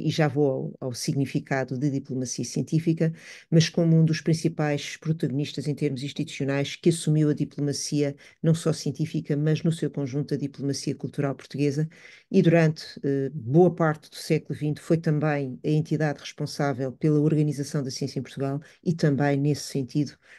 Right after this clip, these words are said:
responsável pela diplomacia científica portuguesa. Ahm, já voltarei a esta história, mas só para nos enquadrar, a Junta foi criada em mil novecentos e vinte e nove, é a primeira instituição portuguesa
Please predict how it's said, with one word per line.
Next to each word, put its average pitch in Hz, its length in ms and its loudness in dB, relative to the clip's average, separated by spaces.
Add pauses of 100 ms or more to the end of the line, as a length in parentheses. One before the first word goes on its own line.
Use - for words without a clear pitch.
responsável 147 840 -2
pela 147 300 2
diplomacia 139 560 -2
científica 139 760 -4
portuguesa. 139 560 -8 (760)
Ahm, 160 680 6
já 165 280 4
voltarei 165 720 6
a - 20 2
esta 151 220 -4
história, 180 500 0
mas 156 200 -4
só 151 160 -4
para 151 180 -6
nos 143 180 -4
enquadrar, 151 500 -2
a 147 40 2
Junta 156 300 0
foi 160 180 0
criada 147 420 -2
em 135 160 -6
mil 156 160 0
novecentos 147 420 -4
e 143 40 -6
vinte 131 240 -4
e 131 60 -2
nove, 143 280 -2 (440)
é 180 280 8
a 160 40 4
primeira 160 640 4
instituição 160 720 -2
portuguesa 131 720 -2